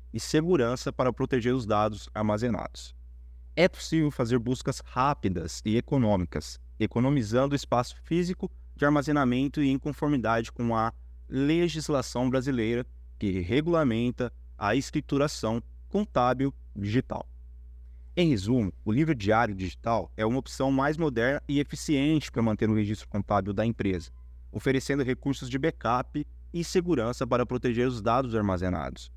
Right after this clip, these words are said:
E, acima de tudo, ter uma ferramenta digital faz você economizar o recurso mais valioso de todos, seu tempo. Um exemplo de como levar o seu. Uma das melhores coisas de ter o seu livro de contabilidade digital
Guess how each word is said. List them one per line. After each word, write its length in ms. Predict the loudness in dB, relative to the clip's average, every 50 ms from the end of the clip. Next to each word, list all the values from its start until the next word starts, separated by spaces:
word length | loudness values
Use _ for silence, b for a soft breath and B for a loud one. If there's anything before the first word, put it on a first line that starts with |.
| -18 -18 -18 -18 -18 -18 -18 -18 -10 -2
E, 100 | 0 2
acima 320 | 2 2 2 2 2 4 4
de 120 | 2 0
tudo, 380 | 0 0 2 2 2 0 -2 -6 -8 -14 -18 -6 -2
ter 120 | 0 2
uma 160 | 4 2 2
ferramenta 460 | 2 2 2 2 2 2 2 0 -2
digital 480 | -4 -4 -4 -6 -4 -2 0 0 0 0 0
faz 200 | 0 0 0 0
você 220 | -2 -2 0 0
economizar 460 | 0 0 0 0 2 2 2 2 2
o 60 | 4 4
recurso 460 | 2 0 0 0 -2 -2 0 0 2
mais 260 | 2 4 2 2 2
valioso 460 | 2 2 4 4 4 4 2 0 -2
de 80 | -4 -2
todos, 440 | 2 2 2 2 0 -2 -8 -12 -14 -16 -18 -18 -18
seu 300 | -18 -8 -2 0 0 2
tempo. 260 | 2 0 -2 -4 -4 -8 -14 -18 -18 -18 -18 -18 -18 -18 -18 -18 -18 -18 -18 -18 -18 -18 -18 -18 -18 -18 -18 -14 -4 2
Um 140 | 4 4
exemplo 380 | 4 4 4 2 2 2 0 -2
de 100 | -4 -2
como 320 | -2 0 0 2 2 2
levar 580 | 2 4 2 2 2 2 2 2 2 0 -2 -4 -8 -14 -18 -18 -18 -18 -12 -8
o 80 | -8 -8
seu. 380 | -6 -4 -2 -2 -2 -2 -4 -10 -14 -18 -18 -18 -18 -18 -18 -18 -20 -20 -20 -20 -18 -18 -18 -18 -18 -18 -18 -18 -18 -18 -18 -18 -10 -2
Uma 200 | 2 4 4 6
das 240 | 6 6 4 4 4
melhores 800 | 4 4 4 4 2 2 2 2 2 2 2 2 0 -2 -4
coisas 460 | -4 0 2 4 4 4 2 0 -2 -4
de 100 | -4 -2
ter 180 | 0 0 0
o 60 | 0
seu 140 | 0 0 2
livro 400 | 2 4 2 2 0 -2 -4 -4
de 100 | -6 -6
contabilidade 600 | -6 -4 -2 -2 -2 0 0 2 2 2 2 2
digital 460 | 0 -4 -6 -2 0 2 2 2 0